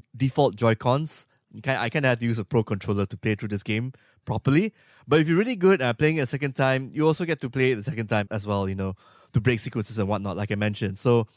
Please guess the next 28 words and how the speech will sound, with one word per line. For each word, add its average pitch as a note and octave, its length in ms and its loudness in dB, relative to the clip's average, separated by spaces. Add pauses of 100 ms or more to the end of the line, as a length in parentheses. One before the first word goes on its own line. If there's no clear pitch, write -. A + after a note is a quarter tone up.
(280)
it's C#3+ 140 0
definitely G#3+ 260 4
a D3+ 60 0
high-tier C#3 420 2
title A#2+ 380 0
exclusive B2+ 420 -2
to B2 80 -6
Nintendo G#2 400 -2
Switch. G2 340 -4
So G2 280 -4 (300)
I'll D#3+ 160 2
recommend E3 420 2
this E3+ 140 0
for - 180 -2
anyone B2+ 360 2
who's G#2 180 -4
looking A#2 200 -6
for G#2+ 200 -2
a F#2+ 200 -2 (380)
two D#3 160 2
D D3 220 0
search C#3 460 2
action B2 340 -4
game A#2+ 240 2
challenge, F3 580 -2 (180)
as A2 220 -4
well A#2+ 160 -2
as G#2+ 280 -2